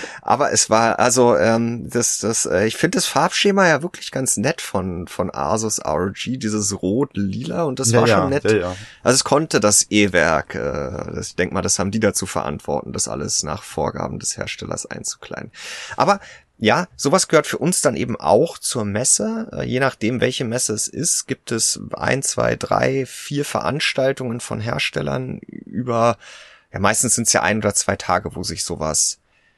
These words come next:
Speaker 2: äh, kumuliert. Und, ähm, dann gibt's das entweder dann auch parallel oder nicht. Ich war, äh, bevor ich, äh, zu dir und Dennis bei Asus gestoßen bin, ja noch mit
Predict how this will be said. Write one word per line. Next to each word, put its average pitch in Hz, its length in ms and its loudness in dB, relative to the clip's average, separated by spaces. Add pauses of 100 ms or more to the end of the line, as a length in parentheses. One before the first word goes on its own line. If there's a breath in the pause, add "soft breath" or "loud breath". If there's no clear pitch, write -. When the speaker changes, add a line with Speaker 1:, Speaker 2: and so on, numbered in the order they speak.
(260)
Speaker 2:
äh, 90 340 -4 (180)
kumuliert. 117 800 0 (400 loud breath)
Und, 107 500 0
ähm, 101 340 -2
dann 104 440 0
gibt's - 200 -8
das - 140 -6
entweder 98 340 -2
dann 98 140 -2
auch - 260 -4
parallel 101 560 0
oder 104 140 2
nicht. 123 340 -4
Ich - 220 -10
war, 110 400 0
äh, 107 180 -2
bevor 110 360 -2
ich, - 360 -10
äh, 110 140 -6
zu 104 320 -8 (100)
dir 127 200 -6
und 104 240 -4
Dennis 120 420 -4
bei - 180 -4
Asus - 440 -6
gestoßen - 640 -6
bin, 113 240 -6
ja 107 160 -4
noch 110 260 -6
mit 107 300 -8